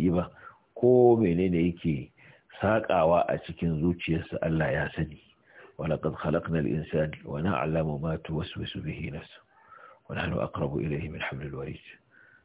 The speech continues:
Allah ce mun halicci ɗan adam, mun kuma san abin da zuciyarsa take sassaƙawa. Saboda haka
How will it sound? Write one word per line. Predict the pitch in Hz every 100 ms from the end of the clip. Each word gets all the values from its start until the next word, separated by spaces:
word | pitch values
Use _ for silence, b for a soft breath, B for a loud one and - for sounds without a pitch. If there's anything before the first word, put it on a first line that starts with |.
| -
Allah | 73 67 -
ce | 67
mun | 80
halicci | 85 76 69 -
ɗan | - 82 -
adam, | 76 76 69
mun | 87 85
kuma | - 90 82
san | 87 80 85
abin | 80 82 78
da | 73
zuciyarsa | 69 82 - 78 - -
take | - - -
sassaƙawa. | 80 - - - - - - - _ B B B B B B -
Saboda | 80 80 76
haka | 85 85 76